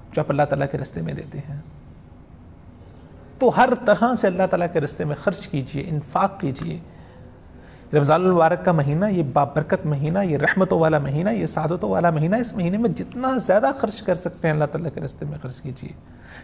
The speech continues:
जितना ज़्यादा आप अल्लाह ताला को कर्ज़ दे सकते हैं, आप अल्लाह ताला को कर्ज़ दीजिए। मरने के बाद जो असल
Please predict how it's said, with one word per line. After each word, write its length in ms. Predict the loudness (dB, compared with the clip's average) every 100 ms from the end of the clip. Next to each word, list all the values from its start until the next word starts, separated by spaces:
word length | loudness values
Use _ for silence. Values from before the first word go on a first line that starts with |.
| -4
जितना 360 | -4 0 2 4
ज़्यादा 280 | 6 6 4
आप 160 | 4
अल्लाह 160 | 4 2
ताला 200 | 4 2
को 120 | 2 0
कर्ज़ 280 | -2 -2
दे 140 | -2 -2
सकते 300 | -2 -6 -6
हैं, 20 |
आप 120 | -4
अल्लाह 160 | -4 -6
ताला 200 | -4 -4
को 120 | -6
कर्ज़ 300 | -6 -6 -6 -4
दीजिए। 340 | -4 -2 -4 -6 -16 -18 -20 -20 -20 -20 -20 -20 -20 -20 -20 -20 -20 -20 -20 -20 -20 -20 -6
मरने 300 | 0 2 2 2
के 120 | 2
बाद 400 | 4 2 2 -6 -12
जो 140 | -12 -6
असल 360 | -2 0 0